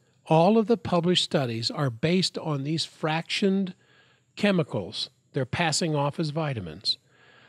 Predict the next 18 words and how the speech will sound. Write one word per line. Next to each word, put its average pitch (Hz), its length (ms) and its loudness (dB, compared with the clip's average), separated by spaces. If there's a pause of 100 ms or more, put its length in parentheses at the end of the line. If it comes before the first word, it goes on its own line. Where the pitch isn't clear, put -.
(140)
that 156 200 2
vitamin 165 520 4
industry, 139 580 2
that 135 240 -2
supplement 175 580 2
industry, 123 640 -2 (640)
the 131 120 2
nutrition 151 600 4
industry 104 500 -2
has 117 220 -6
turned 170 320 4
into 151 200 2
this 120 260 -4
money-grabbing, 180 1080 2
hustling, 190 720 2
lying, 165 440 4
cheating 180 420 2
scam, 120 720 0